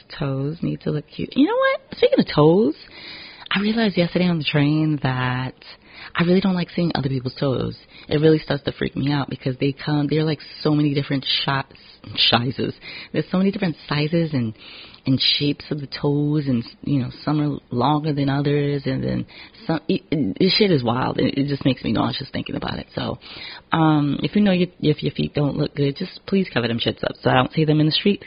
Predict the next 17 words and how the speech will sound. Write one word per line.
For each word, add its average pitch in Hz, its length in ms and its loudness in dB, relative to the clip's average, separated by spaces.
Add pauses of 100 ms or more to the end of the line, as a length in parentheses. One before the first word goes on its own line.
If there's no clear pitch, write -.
(120)
Thank 226 260 0
you 254 100 2 (280)
so, 180 200 6
so 160 260 2
much. - 440 -4
Oh 151 140 2
my 131 140 -2
God. - 280 -4 (580)
Uh, 180 300 2
what 196 100 2
else? 147 180 -2 (180)
What 208 120 -2
else 202 220 -4
do 165 80 -8
I 151 40 -6
have? 151 380 -10 (260)
Um, 175 600 -8